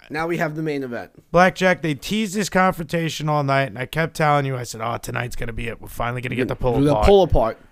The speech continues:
Speaker 2: And I want a good pull apart. I want it to be like when Taker and fucking Brock got pulled
Speaker 1: The
Speaker 2: apart.
Speaker 1: whole locker room.
Speaker 2: I want the whole locker room. I want the security guards. I want the shoot security guards in
Speaker 1: Um,
Speaker 2: there.
Speaker 1: yeah,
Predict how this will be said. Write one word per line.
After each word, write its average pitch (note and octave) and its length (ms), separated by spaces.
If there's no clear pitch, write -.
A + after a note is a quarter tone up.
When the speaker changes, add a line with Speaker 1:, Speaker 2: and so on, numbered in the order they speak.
Speaker 2:
And C3 160
I D#3 100
want E3+ 240
a D#3 40
good D#3 220
pull C3 220
apart. B2 300
I B2 60
want D#3+ 260
it - 80
to D3+ 60
be D#3 140
like D3 200
when C3+ 100
Taker D3 400
and C3+ 120
fucking C#3+ 340
Brock C3 240
got A2+ 180
pulled A#2 200
Speaker 1:
The A#2+ 40
Speaker 2:
apart. B2 220
Speaker 1:
whole F3 180
locker D3 340
room. A2 220
Speaker 2:
I C#3 60
want D3+ 240
the C#3+ 100
whole D#3+ 200
locker D#3+ 340
room. D#3+ 100
I D3+ 80
want D3+ 140
the C#3 80
security D3+ 540
guards. D3+ 360
I D#3+ 120
want G3 260
the F3+ 100
shoot G3+ 340
security C3+ 500
guards B2 360
in B2 100
Speaker 1:
Um, C3 80
Speaker 2:
there. - 140
Speaker 1:
yeah, D3 340